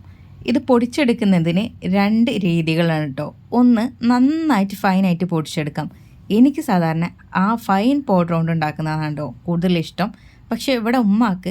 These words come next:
ഇതുപോലെ കുറച്ച് തരിതരിപ്പോട് കൂടിയാണ് ട്ടോ ഇഷ്ടം. അതുകൊണ്ട് ഞാനിവിടെ ഇപ്പം തരിതരിപ്പാക്കിയിട്ടാണ് പൊടിച്ചെടുത്തേക്കുന്നത്. ഫൈനായിട്ട് പൊടിച്ചെടുത്തും ഇതുപോലെയും രണ്ട് രീതിയിലൊന്ന്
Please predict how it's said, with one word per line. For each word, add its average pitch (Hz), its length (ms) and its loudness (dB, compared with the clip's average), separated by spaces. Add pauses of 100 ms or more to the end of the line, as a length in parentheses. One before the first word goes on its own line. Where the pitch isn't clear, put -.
ഇതുപോലെ 175 480 -2
കുറച്ച് 180 320 -6 (160)
തരിതരിപ്പോട് 240 760 0
കൂടിയാണ് 156 440 -2
ട്ടോ 147 260 -6 (300)
ഇഷ്ടം. 165 400 -4
അതുകൊണ്ട് 208 400 2 (420)
ഞാനിവിടെ 214 360 2
ഇപ്പം 214 200 -4 (180)
തരിതരിപ്പാക്കിയിട്ടാണ് 185 1200 -2
പൊടിച്ചെടുത്തേക്കുന്നത്. 151 880 -4 (420)
ഫൈനായിട്ട് 190 500 0
പൊടിച്ചെടുത്തും 208 580 -2 (180)
ഇതുപോലെയും 208 600 0 (100)
രണ്ട് 226 300 2
രീതിയിലൊന്ന് 175 580 0